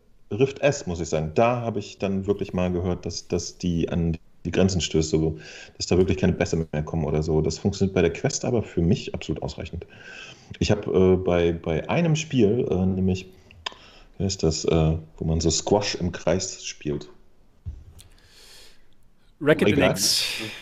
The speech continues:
Speaker 1: Racket X, danke schön. Da hatte ich mal richtig Bock, auch die Mucke aufzudrehen. Da hab ich mir mal Kopfhörer aufgesetzt dazu. Aber ansonsten, sogar bei Piste Whip, das spiele ich immer mit, äh, normalen Dingern. Ich find das echt okay, das macht einen guten Job.
Speaker 2: Mhm.
Speaker 1: Und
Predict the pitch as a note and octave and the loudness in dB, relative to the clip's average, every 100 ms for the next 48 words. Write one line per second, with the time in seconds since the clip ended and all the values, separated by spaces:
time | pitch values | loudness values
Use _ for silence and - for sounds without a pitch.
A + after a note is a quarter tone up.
0 | - - - G#2 C3 C3 B2 B2+ - A#2 | -20 -18 0 4 6 4 4 2 2 -2
1 | A#2 G#2 F2 D#2+ E2+ C3 D#3+ D3 A2+ G#2 | 0 -2 -2 -2 -2 0 0 0 -4 -4
2 | C3+ C3+ B2+ - - A2 - D#2+ - F#2 | -4 -4 -8 -8 -4 -4 -4 -6 -6 -6
3 | F#2 F#2+ F#2+ - - - E2+ E2+ F2 E2+ | -2 -2 -2 -2 -2 -6 -8 -4 -2 -2
4 | D#2 F#2 F2+ - D#2+ D#2+ E2 - - - | 0 0 0 -2 -2 -4 -6 -14 -20 -20
5 | - _ _ - - E2 E2+ C2+ - D#2+ | -20 _ _ -6 -4 -2 -2 -2 -4 -8
6 | C2+ - C#2+ - D#2 D#2+ D#2+ E2+ F#2 - | -8 -8 -10 -6 -6 -2 -2 -2 -2 -4
7 | F2 E2 F#2 F2+ - - - D2 - - | -4 0 4 4 2 -6 -4 -6 -6 -6
8 | - E2 F2 F2 E2 D#2+ D#2 - - - | -2 -2 -2 -2 0 0 -2 -6 -8 -4
9 | D#2 D2+ D2+ - D#2 D2 D2+ D#2 D#2+ D#2 | -2 0 0 0 4 4 2 0 0 0
10 | D#2+ E2 E2 - G#2+ A2 G2 F2 - - | 0 0 -2 0 2 2 0 -2 -2 -2
11 | - - D#2+ E2 - F#2+ - F#2+ - _ | 0 -4 -2 -2 -2 -2 -2 -6 -10 _
12 | - - A2 F#2 G2 A2 - - F#2 E2+ | -20 -12 -10 -8 -8 -12 -14 -2 2 2
13 | - | 0